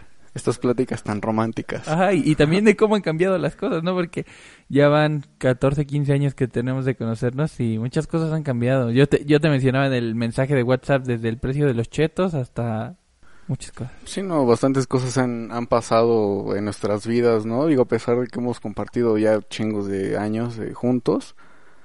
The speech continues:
Speaker 1: pero sí, el, el crecer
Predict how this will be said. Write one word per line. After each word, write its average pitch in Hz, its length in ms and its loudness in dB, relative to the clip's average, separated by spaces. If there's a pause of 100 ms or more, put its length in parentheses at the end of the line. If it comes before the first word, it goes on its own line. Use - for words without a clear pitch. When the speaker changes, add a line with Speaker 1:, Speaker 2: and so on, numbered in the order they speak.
(420)
Speaker 1:
pero 104 500 4
sí, 120 280 0
el, 95 220 0
el 104 180 0
crecer 123 640 2